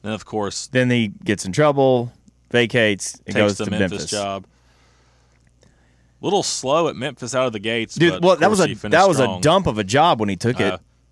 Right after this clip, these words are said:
Speaker 1: his first year, they went twenty-one and fifteen.
Speaker 2: It's actually not that bad for your first year.
Speaker 1: Uh, his final four year at Memphis, they went,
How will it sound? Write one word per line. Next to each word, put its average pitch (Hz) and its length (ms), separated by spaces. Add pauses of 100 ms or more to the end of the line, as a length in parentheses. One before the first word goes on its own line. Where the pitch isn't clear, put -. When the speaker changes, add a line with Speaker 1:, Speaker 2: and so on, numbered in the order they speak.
(220)
Speaker 1:
his 127 180
first - 240
year, 117 140
they 104 100
went 104 140
twenty-one 101 300
and 92 100
fifteen. 87 520 (320)
Speaker 2:
It's - 120
actually 87 160
not 90 140
that - 180
bad 107 260
for - 100
your 69 100
first - 280
year. 90 160 (220)
Speaker 1:
Uh, 98 160
his 123 340
final 120 380
four 113 320
year 104 360
at 95 160
Memphis, 95 540
they 95 140
went, 92 280